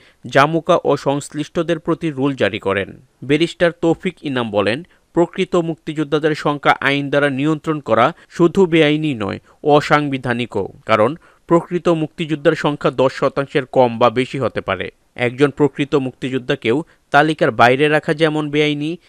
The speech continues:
একইভাবে প্রকৃত মুক্তিযোদ্ধা নয় এমন একজনকেও তালিকাভুক্ত করা বেআইনি।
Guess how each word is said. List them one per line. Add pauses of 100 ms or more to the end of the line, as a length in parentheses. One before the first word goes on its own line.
(160)
একইভাবে (360)
প্রকৃত
মুক্তিযোদ্ধা
নয়
এমন
একজনকেও (320)
তালিকাভুক্ত
করা
বেআইনি।